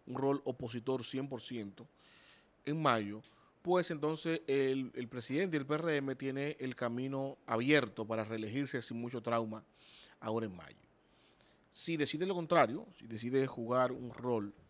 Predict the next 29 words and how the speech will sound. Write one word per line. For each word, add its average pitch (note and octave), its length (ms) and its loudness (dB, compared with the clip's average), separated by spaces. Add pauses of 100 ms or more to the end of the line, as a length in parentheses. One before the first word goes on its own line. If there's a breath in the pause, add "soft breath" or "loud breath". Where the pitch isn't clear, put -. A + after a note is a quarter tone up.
(920 loud breath)
y B2 80 -4
a B2 100 2
eso B2 140 0
apelan C#3+ 380 2
algunos B2+ 360 -2
dirigentes B2 440 -4
del A2+ 100 -4
P B2 120 -4
L B2 140 -2
D, A2+ 220 -6 (300)
por G#2+ 120 -14
eso A2 80 -16
hicieron B2 280 -8
el B2 60 -6
llam-, A#2 200 -6 (340 loud breath)
por G#2+ 140 -4
eso C3 300 0
hizo C3 160 -2
el, A#2+ 100 -4
ese B2 220 -4
llamado A#2 500 0
Jaime A2+ 300 -4
David, A#2+ 340 -4
por G#2+ 160 -14
eso A2 160 -8
lo A#2 100 -2
hizo A#2 300 -6
José A2 220 -10
Tomás, G#2 480 -12